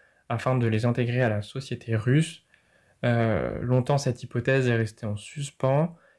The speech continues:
Et à présent, euh, la Russie assume parfaitement, euh, l'adoption des enfants ukrainiens pour, euh, les russifier, conformément à son souhait, euh, d'effacer un peu plus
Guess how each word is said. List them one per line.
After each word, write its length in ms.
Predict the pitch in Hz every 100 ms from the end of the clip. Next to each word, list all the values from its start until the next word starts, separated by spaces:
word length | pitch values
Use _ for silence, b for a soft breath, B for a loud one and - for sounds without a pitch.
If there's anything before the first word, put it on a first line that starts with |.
| B
Et 180 | - 120
à 60 | 113
présent, 640 | - 113 113 120 135 - -
euh, 360 | 110 104 104
la 140 | 104 113
Russie 320 | 117 - 131
assume 300 | 117 110 107
parfaitement, 840 | 135 - - 123 123 120 123 151 _
euh, 580 | 117 104 101 101 101 104
l'adoption 680 | 107 135 131 123 - 127 127
des 180 | 120 113
enfants 320 | 104 - -
ukrainiens 640 | - 135 - 120 110 120 139 B B B B _
pour, 480 | - 131 120 107 -
euh, 320 | - 107 104 101
les 160 | 107
russifier, 720 | 117 143 - 120 - 120 127
conformément 580 | 127 117 120 113 110 127
à 60 | 113
son 160 | -
souhait, 540 | 101 - 123 131 127 -
euh, 160 | 101 107 -
d'effacer 600 | 113 120 123 113 113 120 -
un 80 | 127
peu 180 | 123 123
plus 540 | - 131 147 - -